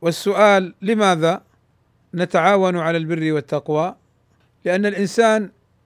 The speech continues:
يؤجر إذا أخلص النية لله وتعاون على ما ينفع، ويؤجر على نشر العلم. يقول صلى الله عليه وسلم:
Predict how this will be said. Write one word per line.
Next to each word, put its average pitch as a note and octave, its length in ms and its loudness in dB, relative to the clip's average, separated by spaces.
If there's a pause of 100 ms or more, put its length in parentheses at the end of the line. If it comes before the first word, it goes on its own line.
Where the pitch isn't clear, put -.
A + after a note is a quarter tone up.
يؤجر F3+ 580 0 (1040)
إذا F3 540 2
أخلص F#3+ 340 0
النية F3+ 400 0
لله E3 500 0 (1040)
وتعاون F3+ 600 0
على F3 380 0
ما F3+ 260 0
ينفع، D3+ 380 -6 (880)
ويؤجر G3+ 680 2 (440)
على F3+ 260 0
نشر G3 280 0
العلم. F#3 460 0 (840)
يقول G3 420 0
صلى F#3 180 0
الله F#3 340 2
عليه E3+ 340 0
وسلم: D#3+ 580 -2